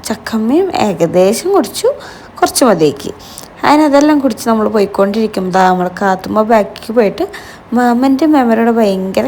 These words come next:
കളിയാണ്. അവിടെ എന്താണ് ഇത്ര ശബ്ദം എന്ന് വെച്ച് ഞാൻ നോക്കിയപ്പോഴാണ് അവിടെ അടിയാണോ കളിയാണോ എന്ന് മനസ്സിലാവാത്ത നിലയ്ക്കുള്ള യുദ്ധമാണ് അവിടെ നടന്നുകൊണ്ടിരിക്കുന്നത്. ഫെബി അവസാനം പറഞ്ഞിട്ട് കാർ ഇനിയും സർവീസിന് കൊടുക്കാറായിരുന്നു. കാരണം അവിടെ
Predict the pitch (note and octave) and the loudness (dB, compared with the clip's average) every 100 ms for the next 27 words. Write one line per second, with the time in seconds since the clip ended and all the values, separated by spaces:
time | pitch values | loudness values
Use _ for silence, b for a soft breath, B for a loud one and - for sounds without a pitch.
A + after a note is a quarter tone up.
0 | - C4+ F3 G3 G3 F3 - B B - | 0 0 2 0 0 -4 -8 B B -10
1 | - F#3 E3+ F3+ A#3 C#4 C#4+ C4+ D4+ B3+ | -4 -2 -2 0 0 0 0 0 2 0
2 | - G#3 A3+ A3+ A#3+ A#3+ A3+ G3+ F#3+ G3 | -2 0 0 0 0 0 0 0 -4 0
3 | A3+ G#3 G3 A3 B B B - F#3+ G3 | 0 2 -2 -6 B B B 0 2 6
4 | F#3+ F3+ G3+ F4 F#4 F4 E4+ E4 E4 A#3 | 4 2 2 4 4 4 4 2 2 2
5 | G3 B3 D4 C#4+ C#4 C#4+ B3+ - A3 A3 | 2 2 2 2 2 0 -2 -2 0 0
6 | A3 A3 A3 G3+ G3 G#3 G#3+ G#3+ F3+ G3 | 0 -4 -2 -2 -4 -2 0 0 -2 -2
7 | G#3+ B3+ B3 A3 A3 G#3 F#3 F3+ F3+ G#3 | 0 2 0 0 -2 -2 -2 -4 -4 -6
8 | - F#3 F3 F#3+ C4+ B B B B - | -8 -8 -6 -6 -6 B B B B -8
9 | - G#3 F#3+ C4+ C#4 A#3+ A#3 A3 A#3+ A3 | 0 2 4 4 4 4 0 2 2 2
10 | G#3 A#3 G#3 F#3 F#3+ B3 A3 B3 - A#3+ | -2 0 2 2 2 0 -2 0 0 2
11 | G3 F#3+ G#3 G#3+ G3+ F#3 F#3 F3+ F3+ - | 2 0 -2 -2 -2 -2 -2 -2 -4 -6
12 | - G#3 A3+ | -4 0 0